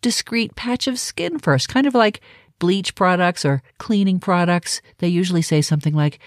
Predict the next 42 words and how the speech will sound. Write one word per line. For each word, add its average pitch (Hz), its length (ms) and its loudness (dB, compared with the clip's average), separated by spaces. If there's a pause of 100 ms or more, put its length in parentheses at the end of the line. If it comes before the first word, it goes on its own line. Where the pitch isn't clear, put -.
(140)
"Try 440 300 -2
it 220 80 4
on 151 160 4
an 143 100 2
inconspicuous 156 800 -2
place 175 300 -2
to 143 80 0
make 147 160 2
sure, 160 460 0
you 185 100 -4
know, 135 160 -2
it 131 140 -6
doesn't 143 400 0 (160)
totally 147 400 0
destroy 147 500 0
whatever 139 300 0
it 135 80 -2
is 139 120 0
you're 147 120 0
using 185 320 2
it 135 200 0
on," 127 280 0 (440)
<laughs> - 460 -6
instead 220 300 0
of 175 100 2
going 165 260 2
ahead 151 220 2
and 147 180 0 (220)
applying 311 360 4
it 160 180 0
all 359 160 2
over 403 180 2
your 339 140 -2
face 302 340 0 (340)
and 139 460 -2
having 127 380 -2
to - 120 -8
suffer 127 520 -2 (340)
the 135 380 0 (100)
pretty 311 220 -2
horrible 208 340 2
consequences. 127 720 -4